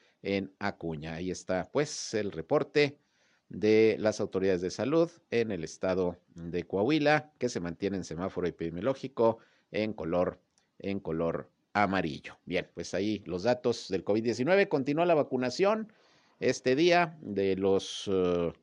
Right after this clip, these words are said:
menores de doce a diecisiete años en la Laguna de Coahuila y la de Durango, al parecer sin mayor contratiempo. En el caso de Torreón, la vacunación es en el Hospital General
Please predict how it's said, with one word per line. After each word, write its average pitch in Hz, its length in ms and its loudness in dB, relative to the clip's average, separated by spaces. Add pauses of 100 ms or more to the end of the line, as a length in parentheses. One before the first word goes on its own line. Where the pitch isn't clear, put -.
(220)
menores 117 360 2
de 107 80 4
doce 117 240 2
a - 20 0
diecisiete 104 540 0
años 165 640 0
en 90 120 -8
la 90 80 -2
Laguna 104 280 -2
de 90 80 0
Coahuila 101 500 -2
y 87 140 -8
la 82 160 -4
de 82 140 -6
Durango, 139 560 0
al 92 120 -2
parecer 92 360 -4
sin 95 140 -8
mayor 90 340 -2
contratiempo. 147 720 -2
En 120 80 0
el 95 100 -6
caso 110 280 -2
de 92 80 0
Torreón, 135 500 0 (340)
la 117 120 2
vacunación 107 540 0
es 104 120 -6
en 95 100 -4
el 80 100 -6
Hospital 92 440 -4
General 123 540 0